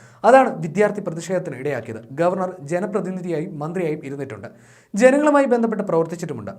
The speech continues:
അങ്ങനെ ഒരാൾക്ക് എങ്ങനെയാണ് പ്രക്ഷോഭകരെ ക്രിമിനൽസ് എന്ന് വിളിക്കാൻ കഴിയുന്നതെന്നും മുഖ്യമന്ത്രി ചോദിച്ചിരുന്നു.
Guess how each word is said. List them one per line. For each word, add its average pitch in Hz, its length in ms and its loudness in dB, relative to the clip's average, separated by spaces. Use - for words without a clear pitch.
അങ്ങനെ 233 240 -2
ഒരാൾക്ക് 202 280 0
എങ്ങനെയാണ് 170 480 -4
പ്രക്ഷോഭകരെ 180 480 -2
ക്രിമിനൽസ് 202 520 -4
എന്ന് 190 120 -4
വിളിക്കാൻ 175 380 -4
കഴിയുന്നതെന്നും 147 480 -4
മുഖ്യമന്ത്രി 151 400 -8
ചോദിച്ചിരുന്നു. 120 640 -12